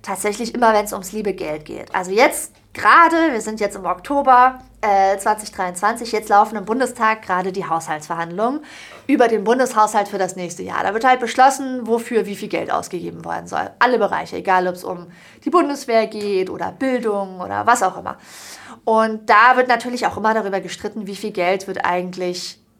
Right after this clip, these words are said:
für Software zum Beispiel ausgegeben in der Verwaltung. Und da gibt's, ähm, einen, einen Haushaltstitel sozusagen, da sind diese ganzen Open-Source-Projekte drin. Unter anderem Open Desk, wovon ich eben erzählt habe, dieses Projekt,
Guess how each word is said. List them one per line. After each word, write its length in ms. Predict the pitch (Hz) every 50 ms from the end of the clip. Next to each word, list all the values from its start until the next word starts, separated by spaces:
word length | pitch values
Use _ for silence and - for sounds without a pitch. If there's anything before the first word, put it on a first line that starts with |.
| _ _ _
für 140 | - - 233
Software 380 | - - 208 208 - 208 190 185
zum 100 | 185 170
Beispiel 280 | 170 175 - - -
ausgegeben 520 | - - - - - 180 185 180 - 185 196
in 80 | -
der 140 | 170 175 175
Verwaltung. 580 | - 175 170 196 196 - 214 - 226 226 226 -
Und 260 | 220 208 196 190 180 190
da 80 | 180
gibt's, 400 | 175 196 185 185 - - - - _ _ _ _ _ _ _ -
ähm, 480 | 208 185 180 180 175 170 170 170 165 175 175 185 190 196 -
einen, 560 | - 175 180 180 180 180 175 170 170 170 - - _ -
einen 220 | 175 180 165 165
Haushaltstitel 600 | 190 233 254 254 240 220 220 - - 247 262 247
sozusagen, 340 | 233 226 226 220 196 196 185
da 100 | 185 180
sind 140 | 185 196 185
diese 160 | 185 175 175
ganzen 280 | 175 170 165 - -
Open-Source-Projekte 760 | 185 190 185 208 190 - 233 233 240 - - 196 180 175 175 175
drin. 200 | - 175 175 180
Unter 220 | 202 196 220 196
anderem 240 | 202 202 208 202 190
Open 260 | 190 202 202 208 196
Desk, 280 | 220 233 - 277 - -
wovon 260 | 262 - - 233 233
ich 140 | 226 233 247
eben 140 | 226 208
erzählt 320 | 208 202 208 226 214 214 208
habe, 160 | 202 196 190
dieses 200 | 185 180 180 180
Projekt, 440 | - - 190 185 185 180 180 -